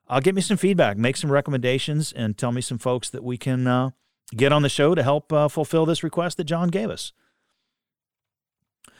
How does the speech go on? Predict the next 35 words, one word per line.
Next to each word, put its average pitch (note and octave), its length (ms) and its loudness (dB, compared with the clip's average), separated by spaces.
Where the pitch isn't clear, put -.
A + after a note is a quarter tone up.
All B3+ 60 2
right, B3+ 180 4
returning A3 440 4
to G#3 200 -2
our F3+ 160 2
top E3+ 400 -6
lists. - 760 -8
The A#2 140 -6
second A3 560 0
question C3+ 380 -2
that B2+ 100 0
I B2 80 0
asked A#2+ 240 -4
my A#2 80 -2
guests G#2+ 260 -4
throughout A2 300 -4
the G#2+ 80 -8
year G#2+ 260 -2
was, G2+ 220 -4
"What A#2+ 220 -2
surprises C3+ 880 -2
you G#2 120 -2
the F#2+ 100 -4
most F2 320 -8
in E2 80 -10
cybersecurity?" - 880 -14
And C3 140 0
our B2+ 100 4
number D#3 220 6
three F#3 220 0
answer D3 240 0
to B2 80 0
that B2 200 -2
question C3 380 -4
is, D#2+ 380 -8